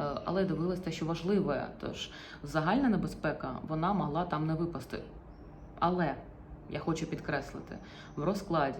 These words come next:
на цей місяць, та навіть просто в розкладі по м-, містам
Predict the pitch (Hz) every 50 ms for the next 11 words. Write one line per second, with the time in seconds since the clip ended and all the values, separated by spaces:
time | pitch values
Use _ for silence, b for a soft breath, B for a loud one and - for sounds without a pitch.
0 | - - - 143 139 135 - - - 175 185 190 175 170 156 131 123 - - -
1 | - - - - - - - - - - - - - - - - 165 175 190 190
2 | 175 175 - - 180 185 175 175 - - 147 139 143 135 - - 165 151 147 143
3 | - 147 147 147 113 - - - - - - 156 156 156 156 151 147 - - -
4 | 160 175 208 247 254 262